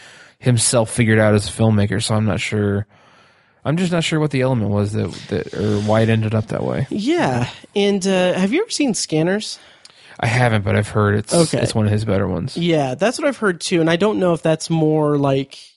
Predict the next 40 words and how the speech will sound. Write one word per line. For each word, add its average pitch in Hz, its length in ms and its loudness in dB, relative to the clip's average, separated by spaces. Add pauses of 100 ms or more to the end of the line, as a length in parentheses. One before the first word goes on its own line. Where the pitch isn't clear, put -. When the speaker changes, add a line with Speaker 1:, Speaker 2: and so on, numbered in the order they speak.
(400)
Speaker 2:
creepy, 143 480 -2
like, 131 360 -4 (440)
like, 135 300 -4
body 143 200 2
horror 139 240 -2
kind 143 200 0
of 139 80 -4
thing, 139 360 -2
but, 156 300 0
Speaker 1:
Mm-hmm. 101 400 -4
Speaker 2:
I 170 100 0
mean, 180 140 2
this 196 240 -2
is, 180 540 -2
this 175 260 -2
movie 185 260 0
was 147 200 0
between, 160 640 -2
not, 165 200 0
maybe 175 220 0
not 160 160 2
between, 151 680 0
but 139 340 0 (540)
in 160 120 2
the 151 80 2
set, 151 180 -4
like, 156 160 0
this 170 160 0
was 151 140 0
after 160 320 2
Scanners 147 640 0
and 135 280 -2
either 143 200 0
right 143 200 0
before 143 440 0
or 135 60 0
d-, 139 200 -2
immediately 139 520 2
after 139 340 2
Videodrome, 135 720 0